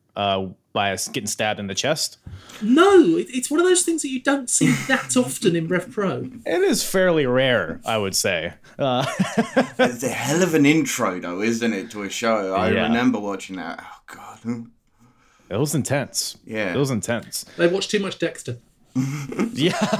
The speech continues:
Speaker 1: I made the same note as well. Um, but actually, before we get into that, um, just 'cause there's so much going on with Progress nowadays, just wanted to touch on, like, current day Progress a little bit, 'cause I don't really get a chance to talk a lot about it, um, mainly 'cause I don't really watch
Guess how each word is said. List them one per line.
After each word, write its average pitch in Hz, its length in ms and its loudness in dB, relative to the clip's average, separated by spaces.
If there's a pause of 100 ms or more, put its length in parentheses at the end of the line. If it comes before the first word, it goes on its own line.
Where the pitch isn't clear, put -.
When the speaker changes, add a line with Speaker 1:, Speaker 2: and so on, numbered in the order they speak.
(140)
Speaker 1:
I 202 140 2
made 214 160 0
the 185 60 -2
same 151 460 0
note 160 160 -2 (140)
as 113 220 -4
well. 117 300 -4 (600)
Um, 127 640 0 (160)
but 135 340 0 (140)
actually, 120 160 -4
before 214 260 4
we 190 80 4
get 156 100 2
into 160 200 -4
that, 90 340 -4 (140)
um, 113 460 0 (120)
just - 340 -4
'cause 143 160 -2
there's 127 160 -2
so 175 160 0
much 147 220 -2
going 127 240 0
on 131 160 0
with 110 120 -4
Progress 107 440 0
nowadays, 107 760 -4
just - 160 -6
wanted 113 120 0
to 95 60 -2
touch 107 200 -2
on, 92 120 -2
like, 87 180 -6 (260)
current 143 280 -2
day 113 140 -2
Progress 104 360 -2
a - 40 -4
little 101 120 -2
bit, 95 100 -6
'cause - 100 -4
I 147 40 0
don't 135 100 -4
really 120 120 -2
get 98 80 -2
a 92 40 -4
chance 101 260 -6
to - 40 -16
talk 104 240 -2
a 104 160 -6
lot 95 180 2
about 90 220 0
it, 90 120 -4 (480)
um, 90 280 -4
mainly 98 220 -4
'cause 90 100 -8
I 92 60 -2
don't 87 100 -6
really 85 140 -4
watch 87 360 -4